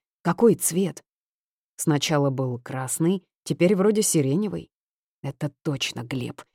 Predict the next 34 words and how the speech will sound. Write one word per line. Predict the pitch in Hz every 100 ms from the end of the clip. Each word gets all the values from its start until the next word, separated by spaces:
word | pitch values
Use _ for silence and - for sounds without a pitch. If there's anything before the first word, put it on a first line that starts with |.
| _ -
Его | 165 170
опять | 156 190 165
расколбасило, | 170 139 - 147 156 214 - 151 143
и | 147
он | 170
сначала | - 156 - 165 131
психанул, | - 143 - 165 262 - - _
а | 226
потом | 269 285 262
традиционно | 190 190 196 196 220 262 247 208
начал | 190 - 175
сеять | - 180 165 147
панику. | - 113 95 - - _ _ _ -
Все | - 160
как | - -
в | -
Сапсане, | - 113 - 160 165 123
только | 151 151 147
теперь | 147 170 170
не | 175
в | -
поезде. | 208 196 120 - - _ _ _ _ -
Ну-ка, | 165 170 165
давай | 139 139 175 175
по | - 139
коням | 151 175 233 143
и | 131
за | 131 160
ними». | 160 123 92 - _ _ _ _ _ _ _ _
«Погоди, | 147 135 147 151 170 - _ _ -
скорую | - 208 196 143 131
я | 127
все-таки | 127 - 165 143 143
вызову», — | 135 127 120 110